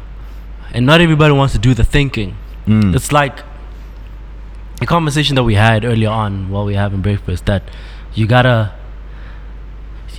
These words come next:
Speaker 1: you gotta milk your social capital for, for what it's worth.
Speaker 2: Mm, mm.
Speaker 1: You know, and, and, and not all of us think about it
Speaker 2: In that way.
Speaker 1: in that way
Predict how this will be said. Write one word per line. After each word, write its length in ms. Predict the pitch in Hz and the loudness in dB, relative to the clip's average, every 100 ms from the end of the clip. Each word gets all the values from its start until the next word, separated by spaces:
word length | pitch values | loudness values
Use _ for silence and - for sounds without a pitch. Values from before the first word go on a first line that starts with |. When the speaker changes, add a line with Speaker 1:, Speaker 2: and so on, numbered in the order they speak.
| - - - - - 117 | -14 -14 -12 -12 -10 -2
Speaker 1:
you 100 | 113 | 4
gotta 200 | 151 156 | 4 4
milk 320 | 123 151 - | 4 4 2
your 80 | 123 | 0
social 320 | 131 127 123 | 0 0 -2
capital 420 | - 127 117 104 | -2 -2 -2 -4
for, 360 | - 117 107 92 - - - - - - - - - - - - | -4 -4 -4 -6 -12 -16 -16 -16 -16 -16 -16 -16 -16 -14 -16 -14
for 160 | - 113 | -4 2
what 140 | 120 | 2
it's 140 | 123 104 | 2 2
worth. 460 | 131 131 87 - 107 | 2 2 0 -6 0
Speaker 2:
Mm, 360 | 107 110 98 82 | 2 4 2 0
mm. 260 | 92 101 90 - - - | 2 2 2 -2 -14 -6
Speaker 1:
You 120 | 107 | -2
know, 280 | 107 110 110 - | -2 -2 -6 -4
and, 200 | 123 117 | -2 0
and, 260 | 139 120 110 | 0 -2 -2
and 160 | 123 | -2
not 140 | 123 196 | 0 0
all 200 | 175 175 | 0 0
of 100 | 135 | 0
us 200 | 127 - - - - - - | -2 -4 -14 -14 -14 -14 -8
think 400 | - 165 160 - - | 0 0 0 -8 -6
about 300 | 127 123 120 | -2 0 0
it 100 | 120 - - - - - - - | -4 -10 -16 -16 -16 -16 -12 -2
Speaker 2:
In 100 | 110 | 0
that 200 | 104 104 | 2 0
way. 220 | 110 95 - - - - | 0 0 -4 -14 -12 -2
Speaker 1:
in 100 | 120 | 2
that 180 | 127 135 | 2 2
way 280 | 175 156 | 2 2